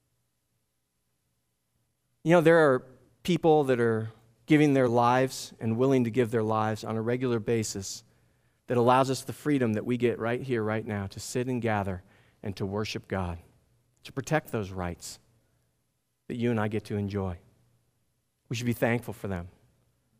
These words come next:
thankful for those that are willing to risk. But when you go past that and you think, "Man,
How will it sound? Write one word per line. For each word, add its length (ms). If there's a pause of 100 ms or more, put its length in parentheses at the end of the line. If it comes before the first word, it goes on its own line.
thankful 300
for 100
those 300
that 160 (320)
are 100
willing 320
to 140
risk. 420 (560)
But 140
when 160
you 100
go 160
past 520
that 300 (140)
and 100
you 60
think, 300
"Man, 400